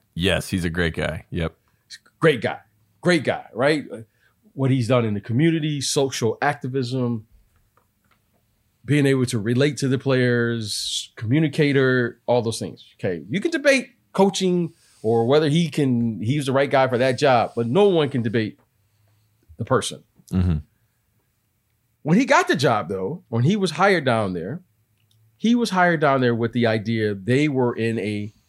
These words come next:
Speaker 2: rebuild. They were in a total rebuild, okay? What that means, Tate, in today's term, is that we are here to develop, check. We're probably gonna lose some games,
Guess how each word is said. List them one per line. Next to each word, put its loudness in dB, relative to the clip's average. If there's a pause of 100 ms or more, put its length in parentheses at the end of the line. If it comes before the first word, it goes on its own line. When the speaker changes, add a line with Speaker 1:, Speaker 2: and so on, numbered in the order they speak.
Speaker 2:
rebuild. -6 (1600)
They 4
were 2
in 2
a 4
total 2
rebuild, -2 (340)
okay? -4 (480)
What 0
that 6
means, -2
Tate, -4 (180)
in -4
today's -2
term, -6
is -6
that -2 (420)
we -2
are 4
here 0
to -2
develop, -4 (580)
check. -4 (960)
We're -6
probably 0
gonna 2
lose 0
some -4
games, -4